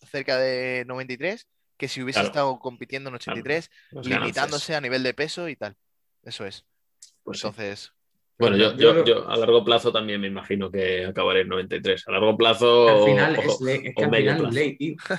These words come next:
Speaker 3: Es que al final es ley, es que si quieres seguir ganando
Speaker 2: Pero
Speaker 3: masa
Speaker 2: por,
Speaker 3: muscular
Speaker 2: por
Speaker 3: y
Speaker 2: pura
Speaker 3: mejorando
Speaker 2: comodidad, ¿eh? Por pura
Speaker 3: Claro,
Speaker 2: comodidad.
Speaker 3: sí. A ver, también, también es verdad, ¿eh? Por pura comodidad
Speaker 1: También,
Speaker 3: es lo que
Speaker 1: también otra
Speaker 3: claro.
Speaker 1: cosa que, que da mucho palo el corte. O sea, no el corte en sí, sino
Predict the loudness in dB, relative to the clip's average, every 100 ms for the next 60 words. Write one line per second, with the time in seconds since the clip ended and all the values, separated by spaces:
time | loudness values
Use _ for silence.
0 | -6 -12 -12 -8 -2 -2 -2 -2 2 2
1 | 2 0 0 -4 -4 -2 -2 -2 0 0
2 | 0 2 6 6 2 2 4 4 2 2
3 | 4 6 4 4 0 0 2 2 0 -6
4 | -14 _ _ _ -10 -6 0 0 0 2
5 | 0 0 0 2 2 2 2 2 0 -2
6 | 0 0 -2 -8 -12 -14 _ -8 -6 -4
7 | -2 0 0 2 2 4 4 2 0 -2
8 | -2 -2 -2 -2 -2 0 0 0 _ -6
9 | -4 -2 -2 -4 -8 -10 -2 0 0 -2
10 | -6 -8 -10 -14 _ _ _ -2 -2 0
11 | -4 -2 -4 -4 -12 -10 -10 -10 -12 -10
12 | -10